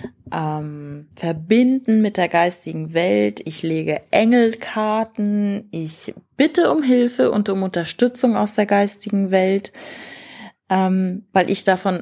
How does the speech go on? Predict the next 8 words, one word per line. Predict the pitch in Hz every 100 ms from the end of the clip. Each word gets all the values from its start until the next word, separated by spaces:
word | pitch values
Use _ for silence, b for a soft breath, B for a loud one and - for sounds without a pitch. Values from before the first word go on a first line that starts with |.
| -
überzeugt | 185 165 - 285 294
bin, | 311 277 320 _
dass | - 180 -
wir | 233 294
hier | 269 269 254 -
als | 180 -
Menschen | 190 226 277 - 277 277 285 b b b b b
eine, | - 196 202 196 196 196